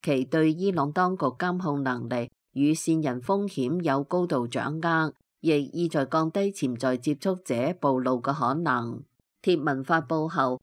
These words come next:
短短幾個鐘即獲幾百萬次瀏覽，引發國際關注。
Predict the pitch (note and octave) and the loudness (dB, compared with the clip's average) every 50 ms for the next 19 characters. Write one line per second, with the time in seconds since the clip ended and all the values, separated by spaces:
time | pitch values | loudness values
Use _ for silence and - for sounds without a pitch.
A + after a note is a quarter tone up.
0 | _ _ _ C3 C3+ D#3 G3 G3+ - - D3 F3+ F#3+ - C#3+ E3 E3+ E3+ D3+ C#3+ | _ _ _ 0 0 0 0 0 0 0 0 0 0 0 0 0 0 0 -2 0
1 | - F#3 F3+ F3 F3+ F3+ F3 - - G#3 G3+ A2 C3+ C#3 C3 B2+ B2+ - C#3+ E3+ | 0 2 2 2 2 0 0 -2 -2 -2 -2 -2 -2 -2 -2 -2 -2 -2 -2 0
2 | F3 F3+ D3 - B2+ C3+ B2+ B2 B2 - D3 C#3+ C#3 C#3+ C3+ A#2+ A#2 A#2 A#2 A#2 | 0 -2 -2 0 -2 -2 -2 -4 -4 -4 -2 -2 0 0 -2 -2 -2 -2 -4 -4
3 | G#2+ A2+ B2+ C3 C#3 C3+ - _ _ _ _ - B2 C#3+ C#3+ D#3 D#3+ - D#3 D3+ | -2 -2 0 -2 -2 -4 -6 _ _ _ _ -2 0 0 0 0 2 2 2 2
4 | D3 C3 - D3+ D3 C#3 - D3 C#3+ C#3 - F3+ F3+ F3+ F3+ F3 - D3+ C#3 C3 | 2 0 0 -2 -2 0 0 0 -2 0 0 -2 0 0 -2 -2 0 2 2 2
5 | B2+ B2+ A#2+ | 2 0 -2